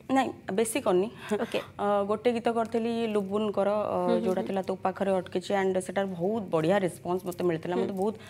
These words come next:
Speaker 1: ମୁଁ ବହୁତ ହ୍ୟାପି ଥିଲି ସେ ଗୀତ ପାଇଁ, ତୋ ପାଖରେ ଅଟକିଛି. ଷ୍ଟିଲ୍ ତାର ମିଲିୟନ୍ସରେ ଭ୍ୟୁଜ୍ ଅଛି.
Speaker 2: ହୁଁ.
Speaker 1: ଅ, ତାପରେ ଏବେ ଜଷ୍ଟ ଗୋଟେ କଲି, ଲାଷ୍ଟ ଆଠ, ସାତ ଆଠ ଦିନ ଭିତରେ ରିଲିଜ୍ ହେଇଛି ନାଲି ଫରକ ବାଲି.
Speaker 2: ହୁଁ.
Speaker 1: ସେ ବି ବହୁତ ବଢ଼ିଆ ଗୀତ, <laughs> ଡାନ୍ସ
Speaker 2: ଓକେ,
Speaker 1: ନମ୍ବର.
Speaker 2: ନାଲି,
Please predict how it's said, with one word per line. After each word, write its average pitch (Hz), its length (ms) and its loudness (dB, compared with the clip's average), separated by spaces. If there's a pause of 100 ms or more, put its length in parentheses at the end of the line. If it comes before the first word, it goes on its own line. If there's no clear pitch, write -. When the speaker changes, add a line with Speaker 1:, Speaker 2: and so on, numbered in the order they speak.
(180)
Speaker 1:
ମୁଁ 254 80 2
ବହୁତ 269 160 10
ହ୍ୟାପି 220 260 6
ଥିଲି 220 160 0
ସେ 220 60 2
ଗୀତ 190 180 0
ପାଇଁ, 175 220 2
ତୋ 185 100 2
ପାଖରେ 196 320 0
ଅଟକିଛି. 190 480 0 (300)
ଷ୍ଟିଲ୍ 214 260 4
ତାର 202 200 6
ମିଲିୟନ୍ସରେ 190 480 4
ଭ୍ୟୁଜ୍ 175 300 4
ଅଛି. 175 280 2
Speaker 2:
ହୁଁ. 233 180 -4 (320)
Speaker 1:
ଅ, 180 460 6
ତାପରେ 233 360 10
ଏବେ 226 220 8
ଜଷ୍ଟ 233 440 4
ଗୋଟେ 208 720 6
କଲି, 190 240 4
ଲାଷ୍ଟ 196 420 2 (340)
ଆଠ, 185 140 2 (100)
ସାତ - 340 0
ଆଠ 220 140 2
ଦିନ 220 200 0
ଭିତରେ 196 360 0
ରିଲିଜ୍ 185 280 0
ହେଇଛି 185 320 0 (340)
ନାଲି 196 220 4
ଫରକ 170 320 -2
ବାଲି. 170 280 -2
Speaker 2:
ହୁଁ. 226 140 -4 (240)
Speaker 1:
ସେ - 180 -2
ବି 226 100 2
ବହୁତ 214 180 0
ବଢ଼ିଆ 175 240 4
ଗୀତ, 170 160 0 (200)
<laughs> - 220 -4
ଡାନ୍ସ - 20 8
Speaker 2:
ଓକେ, 180 240 6
Speaker 1:
ନମ୍ବର. 175 240 -2
Speaker 2:
ନାଲି, 262 460 8